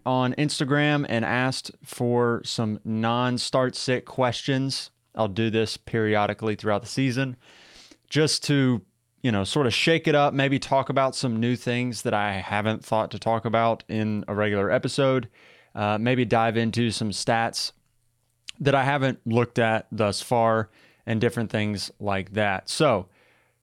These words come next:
starting things out, we're gonna just popcorn this thing around. Aaron on Instagram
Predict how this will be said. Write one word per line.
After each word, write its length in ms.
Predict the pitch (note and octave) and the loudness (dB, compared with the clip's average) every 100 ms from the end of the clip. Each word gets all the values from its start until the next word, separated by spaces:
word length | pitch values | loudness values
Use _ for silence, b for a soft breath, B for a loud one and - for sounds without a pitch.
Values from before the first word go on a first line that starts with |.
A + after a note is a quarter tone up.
| _ | _
starting 760 | - - - D3+ D#3+ E3 D#3+ | -6 -4 2 2 4 2 0
things 380 | - D3+ C#3 A2+ | 0 0 2 2
out, 220 | C3 C3 | 2 2
we're 160 | A#2+ A#2 | 0 0
gonna 360 | A#2 A2 G#2 F#2+ | 0 2 0 -2
just 260 | A2+ G#2 - | -2 -4 -2
popcorn 480 | B2+ A#2 - A#2+ | -2 0 -2 -2
this 160 | A2 G#2 | -2 -2
thing 200 | A#2 G#2 | -2 -2
around. 420 | G#2 G#2+ G#2+ G#2 - | 0 0 0 -2 -4
Aaron 540 | B2+ C#3 B2 G#2+ A#2+ A#2+ _ - | 0 2 2 0 -2 -8 _ -2
on 240 | A2 A2 | 0 0
Instagram 680 | A#2 A#2 A#2+ A2+ A2 G#2+ | 0 -2 -2 0 2 0